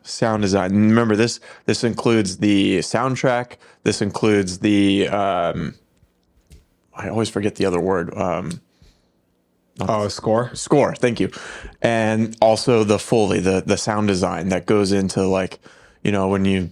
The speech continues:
Speaker 1: you hear the gun being assembled and all that stuff. Like, what did you rate sound design?
Speaker 2: I, I gave the sound design an eight point five out of ten, which was my highest score in the movie.
Speaker 1: Solid.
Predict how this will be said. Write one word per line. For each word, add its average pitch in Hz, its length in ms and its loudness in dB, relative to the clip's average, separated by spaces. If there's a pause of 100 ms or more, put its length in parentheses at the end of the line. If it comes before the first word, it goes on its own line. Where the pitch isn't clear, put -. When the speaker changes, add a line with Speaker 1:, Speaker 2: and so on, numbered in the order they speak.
(140)
Speaker 1:
you - 80 -2
hear 107 160 0
the 104 120 0
gun 101 400 -2
being 101 180 0
assembled 98 720 0
and 95 120 -2
all 98 180 2
that 95 160 -2
stuff. - 340 -6
Like, 95 160 -6 (260)
what 127 260 0
did 131 200 0
you 127 180 2
rate 107 420 0
sound 85 340 -2
design? - 320 -2 (1080)
Speaker 2:
I, 165 420 0
I 139 100 0
gave 202 180 2
the 233 60 -2
sound 190 200 -2
design 160 360 0
an 120 160 -6
eight 127 180 -2
point 120 220 -2
five 104 240 -2
out 101 80 -2
of 95 80 -6
ten, 92 240 -8
which 87 100 -12
was 101 120 -2
my 110 140 0
highest 104 320 -4
score 101 220 -2
in 98 100 -2
the 95 40 -2
movie. 98 380 0
Speaker 1:
Solid. 78 440 -4